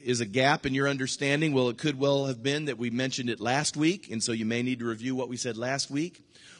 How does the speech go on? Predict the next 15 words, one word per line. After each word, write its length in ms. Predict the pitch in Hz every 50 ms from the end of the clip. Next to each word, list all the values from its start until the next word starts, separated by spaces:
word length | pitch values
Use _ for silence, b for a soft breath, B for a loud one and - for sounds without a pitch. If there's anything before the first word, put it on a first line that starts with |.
| B
or 160 | - 104 113 113
it 60 | 110
may 180 | 117 131 147
well 240 | 170 160 147 131 127
be 240 | 120 127 139 143 147
that 180 | 131 135 131 - -
it's 180 | 139 135 -
something 380 | - 143 143 139 - 139 143 135
yet 260 | 131 139 147 - -
to 80 | - 151
come 420 | - - 175 165 165 165 165 160 b b b b b b
in 140 | - 143 151
the 80 | 156 147
weeks 320 | 151 170 165 - - 185
ahead. 520 | 175 165 165 196 190 160 120 90 80 -